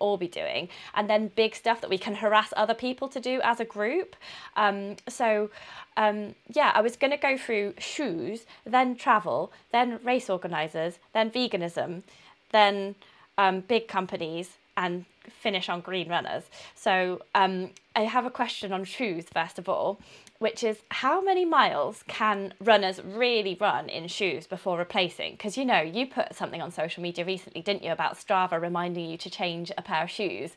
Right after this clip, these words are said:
and you'd actually run a thousand or more than a thousand miles in them. So w-, how, like, should we be replacing our shoes every five minutes like the shoe manufacturers want us to think?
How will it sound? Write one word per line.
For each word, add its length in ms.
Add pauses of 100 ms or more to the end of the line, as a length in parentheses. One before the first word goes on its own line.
(280)
and 100
you'd 120
actually 280
run 180
a 60
thousand 600
or 180
more 500
than 160
a 40
thousand 380
miles 280
in 120
them. 220 (320)
So 340 (460)
w-, 180 (100)
how, 300 (220)
like, 240
should 300
we 100
be 240
replacing 460
our 100
shoes 340
every 220
five 300
minutes 400
like 300
the 100
shoe 180
manufacturers 640
want 160
us 160
to 140
think? 400